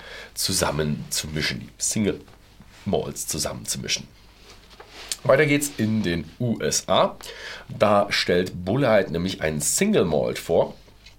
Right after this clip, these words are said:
Also die so-, wollen dauerhaft im Portfolio einen American Single Malt Whisky haben. Hundert Prozent gemälzte Gerste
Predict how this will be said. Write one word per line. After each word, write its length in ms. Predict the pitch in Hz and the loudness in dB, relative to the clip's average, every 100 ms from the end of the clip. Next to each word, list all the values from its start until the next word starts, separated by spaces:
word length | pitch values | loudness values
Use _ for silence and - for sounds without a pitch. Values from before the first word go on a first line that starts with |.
| - - - - - - - | -20 -20 -20 -20 -20 -12 -8
Also 220 | - 90 98 | 2 2 2
die 100 | 92 | 2
so-, 200 | 98 95 | 2 4
wollen 240 | 98 101 | 4 4
dauerhaft 460 | 104 135 123 120 - | 4 4 4 0 -4
im 100 | 107 | -2
Portfolio 460 | 107 - 117 107 | -2 0 0 0
einen 180 | 82 - | 0 -2
American 420 | 82 92 113 110 | 0 2 2 0
Single 360 | 98 - 135 113 | -4 -2 0 2
Malt 340 | 82 80 82 | 2 2 2
Whisky 280 | 90 - 104 | -2 -2 -2
haben. 340 | 92 110 151 151 - - - - - | 0 0 -2 -8 -14 -14 -14 -16 -4
Hundert 320 | 127 135 131 | 0 2 2
Prozent 380 | - - 95 92 | 0 0 0 0
gemälzte 420 | 85 80 78 87 | 0 0 0 0
Gerste 480 | 90 127 - 113 | 4 4 4 -2